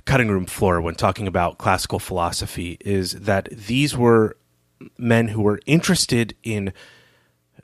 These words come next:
figuring out the ideal way to live in a city with other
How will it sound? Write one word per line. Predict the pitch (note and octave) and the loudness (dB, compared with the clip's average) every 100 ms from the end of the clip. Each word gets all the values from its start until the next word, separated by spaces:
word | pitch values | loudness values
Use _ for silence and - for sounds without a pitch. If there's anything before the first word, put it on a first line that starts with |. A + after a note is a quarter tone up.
| _ | _
figuring | - - - E3+ F3 C#3 G2+ | -14 -2 2 2 2 0 2
out | G2 G#2+ | 2 2
the | A#2 G#2 | 0 -2
ideal | G2 - B2+ C#3+ C3 | -2 -2 2 2 2
way | G#2 G2 F#2+ F2+ - - | 2 2 2 -2 -6 -8
to | G#2+ | -4
live | F#2+ G2 G#2+ G#2+ G2+ - | 0 4 6 6 4 -2
in | G2 F#2 F2+ - | -4 -2 -4 -6
a | F#2+ | -8
city | - - A2 F#2+ F2 F#2 | -4 0 2 2 -2 -6
with | - F#2+ - | -8 -8 -4
other | F#2+ F2+ F2 E2+ - | -2 0 0 -2 -10